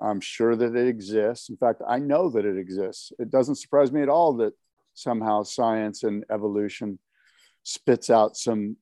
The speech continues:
uh, unique situations. Um, but if we boil it down,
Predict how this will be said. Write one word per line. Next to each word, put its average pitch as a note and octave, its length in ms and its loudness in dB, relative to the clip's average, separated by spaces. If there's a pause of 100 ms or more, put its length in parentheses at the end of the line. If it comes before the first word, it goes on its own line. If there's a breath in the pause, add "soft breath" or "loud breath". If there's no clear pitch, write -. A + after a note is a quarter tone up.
uh, G#2+ 180 4
unique A2 760 0 (540)
situations. - 1120 -2 (1300)
Um, G#2 400 -2 (760)
but C3 220 10 (560)
if C3 140 0
we C#3+ 80 4
boil D3+ 340 10
it A2+ 140 2
down, B2+ 440 4